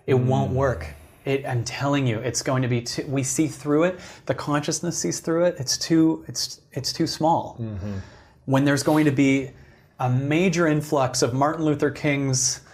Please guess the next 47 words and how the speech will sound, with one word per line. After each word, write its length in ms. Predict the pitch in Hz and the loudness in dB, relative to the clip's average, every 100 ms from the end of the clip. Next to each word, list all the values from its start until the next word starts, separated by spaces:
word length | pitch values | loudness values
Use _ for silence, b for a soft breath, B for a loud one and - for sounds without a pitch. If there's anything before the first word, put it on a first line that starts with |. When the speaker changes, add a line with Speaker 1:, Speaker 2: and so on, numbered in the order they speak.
| B B B | B B B
Speaker 1:
Mister 300 | 143 - 147 | -2 2 2
Rogers, 560 | 131 135 135 139 135 135 | 4 2 2 2 2 2
Oprah's, 460 | 139 127 147 131 123 | 0 2 2 2 2
Speaker 2:
Yeah. 60 | |
Speaker 1:
Wayne 140 | 127 127 127 | 2 2 2
Speaker 2:
Uh-huh. 40 | 123 | 2
Speaker 1:
Dyer's, 480 | 123 110 113 - - | 2 0 0 -2 -2
there's, 220 | 151 131 127 | 0 0 0
it's 220 | 135 - | -4 -4
coming. 440 | 131 139 104 95 - 95 | -2 0 -2 -6 -12 -8
Speaker 2:
Yeah. 260 | 90 87 - B B - | -6 -8 -10 B B -4
Speaker 1:
Because 440 | 127 147 123 - 147 131 139 - - | 0 0 0 -2 -8 -12 -14 -12 -2
we're 160 | 151 | 0
so 380 | 143 - 170 175 | 2 2 2 4
repressed 680 | 170 156 - - 170 147 - | 4 2 0 0 0 0 0
that 80 | 123 | 0
our 80 | |
hearts 400 | 113 - 156 151 | 0 -2 -2 -2
are 40 | 131 | 0
going 180 | 123 117 | 0 2
to 40 | |
springboard 880 | - - 156 151 139 113 107 113 117 - B B B B | 0 0 0 2 2 2 2 -2 -6 -14 B B B B
like 160 | 135 135 | -2 0
the 80 | 120 | 0
Renaissance, 760 | 131 147 151 - 117 117 - | 2 2 2 2 2 0 0
and 60 | 123 | 2
there's 160 | 123 123 | 2 2
going 200 | 131 131 | 2 4
to 100 | 131 | 4
be, 220 | 127 123 | 4 4
Speaker 2:
True. 160 | 165 160 - 156 | 2 -2 -2 -2
<laughs> 40 | - | 0
Speaker 1:
you 120 | 135 | 2
know 120 | 135 | 2
what 80 | 135 | 2
I'm 100 | 131 | 0
saying? 280 | 143 131 147 | 0 0 0
Speaker 2:
That's 180 | - | 0
true. 320 | - 131 117 - B B B B B B B | 2 2 2 0 B B B B B B B
You 120 | 127 | 0
mentioned 340 | 139 160 160 151 | 2 0 0 2
this, 300 | 143 127 131 | 2 2 2
uh, 240 | 120 117 | 4 2
a 60 | 110 | 0
couple 280 | 131 123 120 | -2 0 0
of 80 | 101 | 0
times 580 | 101 87 85 85 - | -4 -6 -6 -10 -14